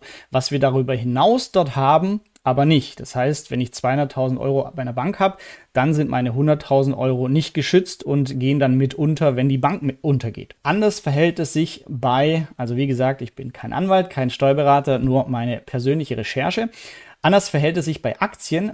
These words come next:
die schon immer als Sondervermögen, ähm, von den Banken auch geführt werden. Das heißt, wenn ihr, so wie jetzt auch schon bei eurem Broker, Aktien habt, dann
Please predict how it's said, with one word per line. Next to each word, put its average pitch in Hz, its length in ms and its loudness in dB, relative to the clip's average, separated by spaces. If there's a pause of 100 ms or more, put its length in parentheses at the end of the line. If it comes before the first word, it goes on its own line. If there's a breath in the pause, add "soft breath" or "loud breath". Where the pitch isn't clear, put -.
die 170 300 2
schon 143 220 -2
immer 180 540 -2
als 143 260 0
Sondervermögen, 139 1200 2 (140)
ähm, 123 420 -6 (100)
von 127 200 -2
den 123 100 -2
Banken 131 320 -4
auch - 160 -4
geführt 208 400 0
werden. - 220 -10
Das - 180 -10
heißt, 226 300 -2 (180)
wenn 151 220 0
ihr, 165 180 4
so 135 180 2
wie 127 160 2
jetzt 143 300 -2
auch 160 140 2
schon 147 240 0
bei 135 120 2
eurem 123 280 -4
Broker, 147 460 2 (400 loud breath)
Aktien 180 440 -2
habt, 180 320 -4
dann 165 540 0